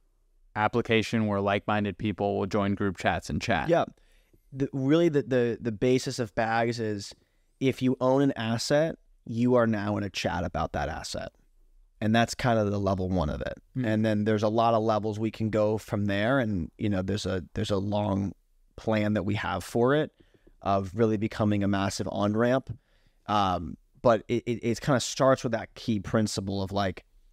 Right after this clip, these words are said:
Speaker 2: N F Ts, crypto is built around ownership. We're building that directly into the app. But, you know,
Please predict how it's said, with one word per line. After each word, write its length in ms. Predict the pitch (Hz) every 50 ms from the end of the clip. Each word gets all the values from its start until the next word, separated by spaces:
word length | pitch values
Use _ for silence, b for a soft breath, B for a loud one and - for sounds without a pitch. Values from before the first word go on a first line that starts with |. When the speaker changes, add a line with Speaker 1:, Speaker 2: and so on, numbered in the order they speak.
| _ _ _ _ _ _ -
Speaker 2:
N 120 | 127 135 139
F 140 | 135 123 -
Ts, 540 | - - 131 127 123 123 117 110 - -
crypto 580 | - - - 139 127 - - 127 117 113 113 107
is 100 | 104 98
built 320 | - - 123 120 117 -
around 280 | - 113 113 104 107 - -
ownership. 640 | - 113 117 104 107 107 - - 110 104 98 92 - _ _ _ _ _ _ _ _ -
We're 300 | - 110 117 117 113 107
building 480 | 104 98 104 117 113 107 113 110 110
that 260 | 107 101 104 - - -
directly 640 | - 113 104 104 113 110 107 - - 113 110 101
into 260 | 69 104 101 104 - 104
the 160 | 104 101 -
app. 320 | 98 98 95 92 92 - - _ _ _ -
But, 320 | - - 117 104 98 - - _ -
you 80 | 123
know, 80 | 107 92